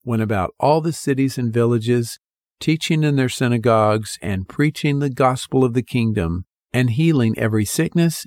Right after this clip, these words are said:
and every disease among the people." Now, Jesus,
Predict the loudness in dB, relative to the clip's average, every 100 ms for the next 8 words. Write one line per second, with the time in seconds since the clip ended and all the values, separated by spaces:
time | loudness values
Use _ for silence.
0 | -4 -2 0 2 2 2 0 2 2 2
1 | -2 -6 -4 0 2 2 0 0 0 0
2 | -8 -8 _ _ _ _ _ _ _ _
3 | _ _ _ -2 0 0 -2 -4 0 2
4 | 2 2 2 0 -4